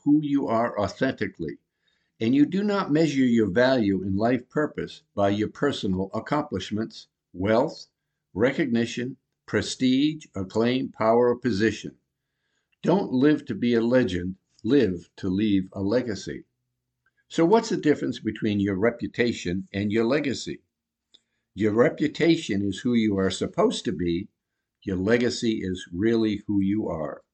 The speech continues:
Your reputation is what you have when you come to a new community. Your legacy is what you leave behind when you go. A reputation is made in a moment. A legacy is built in a lifetime.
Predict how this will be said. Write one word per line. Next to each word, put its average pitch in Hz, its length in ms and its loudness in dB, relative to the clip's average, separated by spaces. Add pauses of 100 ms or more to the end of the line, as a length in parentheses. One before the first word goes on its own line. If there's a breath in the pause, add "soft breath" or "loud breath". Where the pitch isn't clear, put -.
(560 loud breath)
Your 123 160 2
reputation 143 800 4
is 98 120 -2
what 113 320 2
you 107 260 2
have 120 340 2
when 107 180 0
you 101 140 -2
come 120 260 -2
to 107 160 -2
a 98 40 0
new 110 220 2
community. 127 680 -2 (440)
Your 107 180 4
legacy 147 640 0
is 98 160 -6
what 113 220 -2
you 117 180 0
leave 120 300 -2
behind 117 540 0 (100)
when 92 160 -2
you 101 120 0
go. 113 380 -2 (880 soft breath)
A 95 100 -4
reputation 117 920 0
is 95 200 -6
made 143 280 2
in 135 160 2
a 120 40 2
moment. 143 460 2 (640)
A 95 100 -6
legacy 113 560 -2
is 110 160 -4
built 117 420 -2
in 120 120 -4
a 117 80 0
lifetime. 127 560 -6